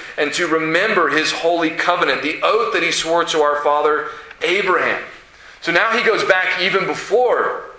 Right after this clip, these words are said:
Isaiah and Jeremiah and all those prophets. <clears throat> He goes all the way back to what God promised to Abraham. Because he promised Abraham that he would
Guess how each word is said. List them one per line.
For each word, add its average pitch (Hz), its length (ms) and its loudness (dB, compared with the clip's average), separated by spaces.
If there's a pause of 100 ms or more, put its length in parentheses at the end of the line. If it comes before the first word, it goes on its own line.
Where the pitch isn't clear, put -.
(520)
Isaiah 151 960 2 (220)
and 120 180 -2
Jeremiah 156 640 4
and 131 80 0
all 131 140 4
those 214 240 2
prophets. - 580 -2
<clears throat> 165 240 -10
He 160 80 -6
goes 175 220 2 (100)
all 240 200 4
the 233 80 4
way 165 180 2
back 131 360 2 (240)
to 165 100 0
what 170 200 0
God 165 280 2
promised 165 600 0 (200)
to 170 180 0
Abraham. 156 480 0 (1300)
Because 165 220 0
he 175 80 0
promised 196 400 2
Abraham 165 600 2
that 139 140 2
he 160 100 0
would 143 220 0